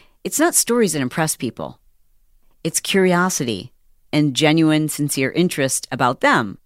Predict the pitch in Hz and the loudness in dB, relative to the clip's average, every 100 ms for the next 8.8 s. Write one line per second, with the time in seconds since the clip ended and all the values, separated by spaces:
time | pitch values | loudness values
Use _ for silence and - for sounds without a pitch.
0 | _ _ _ - 156 127 - 131 123 - | _ _ _ 0 2 2 0 0 -2 -2
1 | 135 - 170 139 - 123 127 202 165 - | -4 0 0 0 -4 -4 0 4 4 2
2 | - - - 185 - 220 - 392 254 190 | -8 -6 -4 -2 0 0 2 0 2 2
3 | 170 349 185 110 - - - _ - - | 2 4 4 2 -4 -20 -20 _ -14 -2
4 | 185 262 202 175 202 - 156 170 175 151 | 2 2 2 2 2 -2 -6 -2 2 2
5 | 156 156 151 143 143 123 135 139 131 123 | 2 2 2 0 -2 0 -2 0 0 2
6 | 170 220 170 143 131 127 120 - 123 135 | 2 2 0 0 0 -4 -4 -8 -4 -2
7 | 135 - 131 - 135 - - 180 349 262 | -2 -2 -2 0 -2 -2 -8 -2 0 2
8 | 123 - 127 - 110 - 90 67 | 0 -4 -6 -2 -2 -4 -8 -8